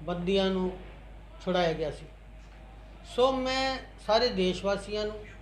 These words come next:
ਔਰ ਅੰਮ੍ਰਿਤਸਰ ਵਾਸੀਆਂ ਨੂੰ, ਪੰਜਾਬ ਵਾਸੀਆਂ ਨੂੰ ਇਸ ਸ਼ੁਭ ਦਿਨ ਦੀ ਬਹੁਤ ਬਹੁਤ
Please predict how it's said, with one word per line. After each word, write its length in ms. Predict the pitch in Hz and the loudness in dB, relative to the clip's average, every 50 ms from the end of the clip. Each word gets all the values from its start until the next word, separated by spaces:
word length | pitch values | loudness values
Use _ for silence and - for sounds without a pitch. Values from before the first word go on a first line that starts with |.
| - - - - - - - - - - - - 185 | -18 -18 -18 -18 -18 -18 -18 -18 -18 -18 -12 -6 -2
ਔਰ 240 | 180 185 180 180 185 - - | 0 0 0 0 -2 -4 -4
ਅੰਮ੍ਰਿਤਸਰ 460 | 196 202 196 208 202 196 - 208 190 | -2 4 4 4 4 4 0 2 2
ਵਾਸੀਆਂ 320 | 196 185 175 - - 196 | 2 2 0 -2 -4 -2
ਨੂੰ, 100 | 202 196 | -2 -4
ਪੰਜਾਬ 420 | - - 170 160 165 165 175 190 190 | -4 -6 -4 0 2 4 4 4 4
ਵਾਸੀਆਂ 360 | 196 185 - - - 190 190 | 2 2 0 -2 -6 -4 -4
ਨੂੰ 180 | 190 185 185 185 - - - - - - - - - - - - | -4 -4 -6 -8 -10 -14 -16 -16 -18 -18 -18 -18 -16 -16 -10 -2
ਇਸ 220 | 220 240 233 - 240 208 | 0 0 0 0 -2 -4
ਸ਼ੁਭ 300 | - - 226 247 233 240 | 0 4 4 6 6 6
ਦਿਨ 260 | 202 196 190 180 175 | 6 6 4 2 2
ਦੀ 220 | 170 180 185 185 185 - - - - - | 0 -2 -2 -2 -4 -8 -12 -16 -14 -4
ਬਹੁਤ 280 | 165 180 185 190 185 - | 0 4 4 4 4 4
ਬਹੁਤ 300 | 160 165 175 175 170 | -2 0 0 0 -2